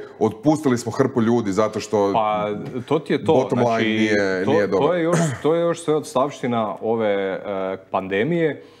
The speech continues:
Speaker 2: i nerealnih brojki koje su oni očekivali. Znači, imao si onu tranzicijsku godinu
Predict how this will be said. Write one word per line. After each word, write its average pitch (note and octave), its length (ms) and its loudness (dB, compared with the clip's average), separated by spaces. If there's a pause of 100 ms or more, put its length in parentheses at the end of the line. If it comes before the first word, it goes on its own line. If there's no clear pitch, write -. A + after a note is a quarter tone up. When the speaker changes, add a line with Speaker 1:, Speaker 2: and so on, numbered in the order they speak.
(120)
Speaker 2:
i A#2+ 60 -4
nerealnih B2+ 480 0
brojki B2 420 0
koje G#2+ 160 -4
su A2+ 160 -4
oni G#2 160 -2
očekivali. F#2+ 640 -8 (300)
Znači, A2+ 280 -4
imao E3+ 220 0
si D#3+ 140 -2
onu E3 200 0
tranzicijsku B2 640 -4
godinu D3 460 0